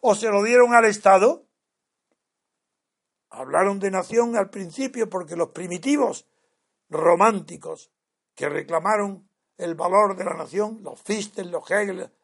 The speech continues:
el idealismo alemán, sí hablaron de nación. Pero ni Hitler, ni Mussolini, ni Franco hablan de nación. Eso es mentira, una propaganda. Todo es Estado, Estado, Estado. ¿No es Mussolini el que crea la noción de Estado total?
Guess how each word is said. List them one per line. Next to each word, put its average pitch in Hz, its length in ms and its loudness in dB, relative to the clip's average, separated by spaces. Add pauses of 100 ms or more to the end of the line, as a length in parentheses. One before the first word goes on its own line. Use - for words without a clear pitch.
(260)
el 160 160 -8
idealismo 190 560 -4
alemán, 214 420 -6 (1000)
sí 254 280 -8
hablaron 156 380 -8
de 143 100 -12
nación. 139 500 -12 (460)
Pero 127 220 -8
ni 151 140 -8
Hitler, 226 440 -2
ni 208 120 -6
Mussolini, 220 520 -2
ni 214 180 -4
Franco 247 440 0
hablan 247 280 4
de 208 120 -2
nación. 220 500 0 (140)
Eso 202 240 0
es 233 40 0
mentira, 214 460 -2
una 240 180 2
propaganda. 208 720 0 (360)
Todo 226 220 8
es 240 260 2
Estado, 202 540 0
Estado, 233 420 0
Estado. 202 540 -2 (220)
¿No 190 120 -2
es 233 60 2
Mussolini 233 500 -4
el 208 140 -4
que 208 160 -2
crea 214 180 -2
la 208 160 0
noción 208 420 -4 (280)
de 185 120 0
Estado 202 360 4
total? 233 440 0